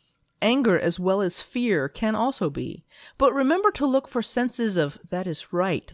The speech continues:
when stories are affirmed. While we're paying attention to the emotional reactions, also start listening to the words used within your own head. Where do words like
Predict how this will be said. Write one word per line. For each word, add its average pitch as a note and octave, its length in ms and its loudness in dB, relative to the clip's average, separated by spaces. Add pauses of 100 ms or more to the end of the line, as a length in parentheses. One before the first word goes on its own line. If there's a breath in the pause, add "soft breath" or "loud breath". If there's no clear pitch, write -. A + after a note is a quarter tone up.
(100)
when F#3+ 160 -4
stories F#3+ 460 -2
are - 180 -4
affirmed. E3+ 840 -6 (560)
While D4 200 6
we're G#4+ 120 6
paying C4+ 260 2
attention G#3 460 0
to E3+ 80 -12
the E3+ 100 -2
emotional E3+ 460 -2
reactions, D3+ 580 -4
also F4 300 -2
start - 320 -2
listening A3+ 420 0
to A3+ 140 -2
the F#3 100 2
words E3+ 640 -2
used F#3 520 0
within F#3+ 260 -4
your F3 160 -2
own E3 180 -4
head. D#3+ 380 -4 (800 soft breath)
Where D4 260 4
do F4+ 100 10
words G#3 480 4
like D#3+ 280 0